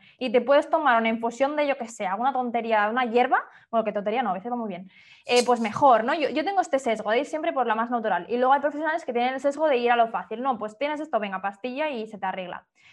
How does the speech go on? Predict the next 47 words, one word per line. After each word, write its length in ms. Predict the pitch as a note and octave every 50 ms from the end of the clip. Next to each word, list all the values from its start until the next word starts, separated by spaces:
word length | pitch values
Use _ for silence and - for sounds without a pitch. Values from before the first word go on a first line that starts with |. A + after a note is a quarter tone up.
| _ _ _ _
Pero, 340 | F#4 F#4 F4+ E4+ E4+ F#4+ G4 - - _
eh, 420 | - B3+ B3 A#3+ A#3 A#3 A3+ A3+ A#3
mm, 320 | A#3+ A#3+ A3+ A3 G#3+ G#3+ G#3 G#3+
igual 260 | B3 B3 C4 C4+ C#4+
que 100 | D#4+ D#4+
yo 100 | D#4 D#4
tengo 180 | D4 D4+ D4+ D4
el 40 | D4+
sesgo, 320 | E4 E4 - C4 G#3+ - -
el 120 | A3+ A3+
propio 240 | G3 A#3 A#3+ A#3+ A#3+
paciente 380 | B3+ C4 B3+ D#4 D#4 D#4+ A#3+ G#3+
también, 500 | G#3+ G3+ G3 A3 A#3+ A#3 A3 G#3+ - - _ _ _
el, 320 | - G#3 F#3+ F#3 F3+ - -
o 40 |
sea, 140 | G3+ - F#3
el 40 | F#3+
propio 520 | - A3 G#3+ A3 A#3+ A#3+ A#3 A#3 A#3 A#3 A#3
paciente 320 | A#3 A#3+ B3+ C#4 C4+ A3+
también 340 | - - G3+ F#3 G#3 A3 A3+
puede 140 | G#3+ A#3+ A3+
tener 180 | B3+ C4 C4
sus, 300 | B3 - G#3+ G3 F#3+ F#3+ -
sus, 440 | _ _ _ _ G#3 F#3+ F3+ F3+ F#3
bueno, 280 | G#3 A3 A3 C4 - -
sus, 440 | _ - G#3 F#3+ F#3 - - _ _ _ _ _ - - _ _ _ _ _ _
eh, 440 | - G3+ G3+ G3+ G3 F#3+ F#3 F#3 E3+ E3+ - - - - G3+ G3+
sus 160 | - G#3+ G#3
gustos, 320 | A3 C4+ C#4+ C#4+ D#4 F4 E4+
sus 140 | D#4+ D4
preferencias, 560 | - A3+ A3+ A3 A3+ G#3 F#3+ F3+ G3+ A3 A#3+ B3+
¿no? 60 | C4+
Entonces, 240 | C4+ B3 A#3 A3 G#3+
bueno, 220 | G#3+ A#3+ A#3+ G#3+
dile, 200 | G#3+ B3 A#3+ A3+
mira, 220 | A3 A3+ A3+ F#3+ F#3+
tienes, 340 | A#3 A3+ G#3 G#3 G#3 - _
eh, 120 | - A#3 A3
la 100 | A3 A3+
opción 260 | A3+ - C#4+ C4+ B3+ -
A, 120 | A3+ G#3+
la 80 | G3 G3
opción 280 | G3+ - C4+ C4 B3+
B, 100 | C4+ D4+
la 100 | E4+ E4
opción 280 | C#4+ C#4+ - C#4 A#3+ A#3+
C. 240 | A#3 G3 E3 D#3+